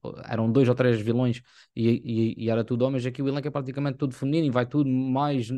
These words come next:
na componente feminina. Portanto, ele reescreve o guião. O amigo dele, que o Chadwick era muito amigo dele, morre, ele volta, assume, pá, e, e entrega aqui uma coisa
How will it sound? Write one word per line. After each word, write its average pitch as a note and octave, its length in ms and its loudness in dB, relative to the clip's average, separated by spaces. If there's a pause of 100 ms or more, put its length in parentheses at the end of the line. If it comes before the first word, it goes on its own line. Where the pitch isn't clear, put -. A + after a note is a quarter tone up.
(160)
na C#3 100 0
componente C3 560 -4
feminina. C#3 460 -2 (300)
Portanto, D3 260 2
ele D3+ 160 6
reescreve C#3+ 420 0
o D3 60 0
guião. B2+ 280 0 (240)
O A#2+ 120 -2
amigo B2 240 0
dele, C#3+ 160 4
que C#3+ 140 -12
o G2+ 280 -8
Chadwick A#2 320 0
era A2 140 2
muito A#2 180 2
amigo A2 220 0
dele, B2+ 160 0 (280)
morre, B2 400 0
ele A#2 220 -4
volta, B2+ 460 -2 (100)
assume, A#2+ 460 -2 (260)
pá, A#2+ 120 -2
e, G2+ 100 -6 (160)
e C3 100 -4
entrega B2 380 0
aqui - 160 -6
uma B2 140 -2
coisa C3 460 -6